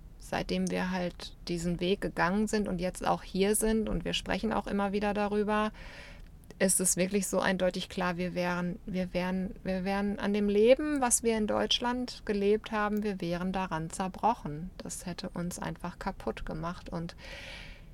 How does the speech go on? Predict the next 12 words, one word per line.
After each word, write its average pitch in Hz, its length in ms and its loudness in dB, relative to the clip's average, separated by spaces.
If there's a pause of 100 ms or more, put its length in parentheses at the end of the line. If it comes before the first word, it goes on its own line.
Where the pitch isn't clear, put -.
(480)
nur 196 380 8
wir 190 260 10
allein 185 480 6
haben 190 220 2
unser 190 260 2
Leben 196 300 2
in, 196 380 0
in 196 120 2
der 202 200 0
Hand 214 300 2
und 165 200 -4
deswegen 185 800 -2